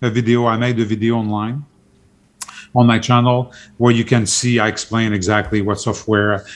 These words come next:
and how I do it, you know? Uh, but d-, basically, uh, I use a program to, called Transcribe. That's a, a software that, uh, enable you to open wav files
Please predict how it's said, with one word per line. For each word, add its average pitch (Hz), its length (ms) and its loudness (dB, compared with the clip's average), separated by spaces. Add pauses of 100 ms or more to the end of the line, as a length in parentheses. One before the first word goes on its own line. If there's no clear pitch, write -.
and 120 160 2
how 117 220 4
I 104 80 4
do 101 240 2
it, 82 140 -6 (120)
you 120 80 -8
know? 104 180 -10 (380)
Uh, 120 220 4
but 120 180 2 (340)
d-, 151 120 0
basically, 127 840 4 (300)
uh, 123 60 2
I 123 160 4
use 123 260 4
a 113 80 2
program 117 460 0
to, - 120 -16
called 113 260 -2
Transcribe. 120 640 0 (1000)
That's 104 400 -4
a, 101 480 2 (540)
a 120 80 -4
software 117 640 2
that, 101 280 -4
uh, 101 260 -2 (180)
enable 117 440 4
you 113 140 4
to 113 180 -2
open 110 220 0
wav 110 300 2
files 110 680 -6